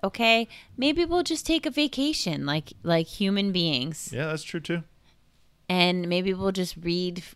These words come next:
Speaker 1: comics for enjoyment and talk nerdy, and maybe you'll get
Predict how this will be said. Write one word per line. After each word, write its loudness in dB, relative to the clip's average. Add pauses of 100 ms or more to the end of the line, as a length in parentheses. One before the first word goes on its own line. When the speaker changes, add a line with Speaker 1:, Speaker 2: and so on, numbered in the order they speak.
Speaker 1:
comics -4
for -6
enjoyment -4
and -4
talk 0
nerdy, -2
and -2
maybe -2 (300)
you'll 0
get 0